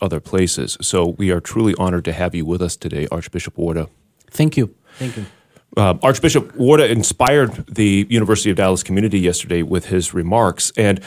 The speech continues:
Speaker 1: one of the things that I found especially notable was his emphasis on education. And, um, to his, to his, um,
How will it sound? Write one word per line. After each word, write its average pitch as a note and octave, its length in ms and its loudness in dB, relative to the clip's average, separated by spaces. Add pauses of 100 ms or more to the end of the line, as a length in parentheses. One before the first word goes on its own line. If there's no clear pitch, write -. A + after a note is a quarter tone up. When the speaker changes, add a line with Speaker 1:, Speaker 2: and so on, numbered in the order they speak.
(220)
Speaker 1:
one B2+ 260 4
of E3+ 80 2
the C3 80 2
things G#2 460 2
that F2+ 480 0
I G2+ 140 0
found F#2+ 280 0
especially F2+ 720 -2
notable F#2+ 720 2
was F#2 300 0
his F#2 260 0
emphasis G2+ 720 -2
on F2+ 480 0
education. F#2+ 680 -2 (540)
And, G2+ 420 2 (220)
um, F#2+ 560 -2
to D3+ 160 4
his, B2 400 4 (160)
to B2 180 0
his, G#2 560 2
um, F2+ 440 -2